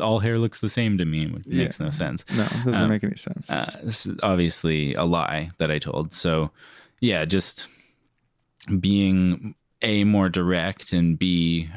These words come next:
Speaker 1: um, I don't wanna even say softer, but more accurate, because it's more accurate to say that your hairstyle that you had just wasn't one that I enjoy or I, I find aesthetically appealing. That doesn't mean it's bad.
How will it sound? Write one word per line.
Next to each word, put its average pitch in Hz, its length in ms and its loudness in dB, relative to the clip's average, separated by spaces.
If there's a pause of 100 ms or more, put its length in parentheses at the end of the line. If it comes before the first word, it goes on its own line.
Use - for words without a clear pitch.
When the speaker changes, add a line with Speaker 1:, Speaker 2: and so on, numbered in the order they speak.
(120)
Speaker 1:
um, 82 440 -2
I - 60 -4
don't 110 120 2
wanna 120 180 4
even 95 200 2
say 90 160 -2
softer, 101 680 0
but 92 240 0
more 92 240 2
accurate, 73 720 -6
because 85 300 0
it's 76 120 0
more 85 180 2
accurate 76 480 -4
to 78 80 -6
say 73 260 -4
that 76 300 -6
your 87 180 -2
hairstyle 78 880 -4
that 73 120 -4
you 80 400 -4
had 76 320 -4 (140)
just 80 260 -6
wasn't 78 380 -6 (520)
one 80 440 2
that 78 300 0 (100)
I 76 640 -4
enjoy 78 540 -4
or 76 140 -4
I, 73 280 -6
I 73 360 -10 (400)
find 80 320 -4
aesthetically 78 520 -2
appealing. 71 460 -6
That 82 160 -4
doesn't 82 220 0
mean 80 160 0
it's 73 140 -8
bad. 71 580 -6